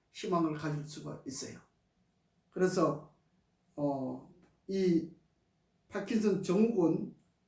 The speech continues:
육십칠 세 되신 분, 예, 머리가 이렇게 구부러져가지고 이렇게 다녔어요. 그래서 지팡이를 쥐고 다-, 이렇게, 이렇게 지팡이를 쥐고 다녔는데,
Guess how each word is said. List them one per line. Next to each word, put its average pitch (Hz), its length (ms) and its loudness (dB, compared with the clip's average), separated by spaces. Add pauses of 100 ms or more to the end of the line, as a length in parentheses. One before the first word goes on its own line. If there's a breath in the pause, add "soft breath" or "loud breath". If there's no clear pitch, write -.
(340)
육십칠 208 580 -4
세 202 160 4
되신 175 340 0
분, 160 420 -2 (440)
예, 156 80 -2
머리가 180 420 4
이렇게 208 520 -4 (140)
구부러져가지고 170 720 -4
이렇게 254 260 0
다녔어요. 151 520 -2 (100)
그래서 247 300 0
지팡이를 247 540 0
쥐고 185 200 -4
다-, 170 80 -2
이렇게, 170 300 -4
이렇게 185 200 -6
지팡이를 220 400 -6
쥐고 170 220 -6
다녔는데, 160 600 0